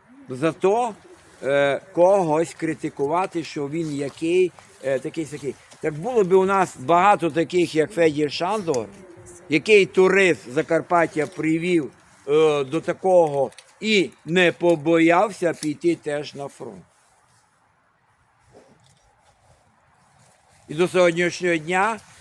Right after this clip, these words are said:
він, е, підтримує, як і нас, фронт, і ще встигає і на своїй роботі. Ми бачимо, да, що,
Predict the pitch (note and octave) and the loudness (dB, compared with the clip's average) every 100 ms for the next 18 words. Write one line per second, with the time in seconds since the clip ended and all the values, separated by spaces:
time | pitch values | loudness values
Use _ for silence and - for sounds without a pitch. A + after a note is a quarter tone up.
0 | - C3 E3+ F3 C#3 - B2+ - C#3 C#3+ | -20 -2 2 2 0 -8 -20 -8 -4 -2
1 | C3+ - _ D3+ D#3+ - F3 F#3+ F3 D#3 | -4 -6 _ -6 -6 -2 2 2 2 -2
2 | D3 C3+ A2+ - _ _ - D#3+ D3+ D3 | -2 -2 -4 -12 _ _ -2 -2 0 -4
3 | C#3+ C#3+ F3 G3 - _ - - D#3 E3 | -4 0 -2 -2 -10 _ -20 -8 -2 0
4 | D#3+ F#3+ G3+ _ - _ _ _ _ _ | 0 -2 -8 _ -20 _ _ _ _ _
5 | _ - A3 G3+ - E3 D#3 C3+ - C3 | _ -10 -10 -10 -4 -2 -2 -6 -6 -4
6 | C#3+ E3 D#3 C#3+ C3 - _ - C#3+ C#3 | 0 -2 -2 -4 -8 -12 _ -14 -10 -8
7 | C3+ C3 C#3 D3 C3+ C3 C#3 C3 A2+ G2+ | -10 -8 -4 -2 0 -2 -4 -6 -8 -10
8 | - - E3 G3+ G3 A3 - E3 D#3 C#3+ | -16 -14 -2 2 4 2 0 -4 -2 0
9 | G3+ G#3 - F3 D#3 | 0 0 2 4 4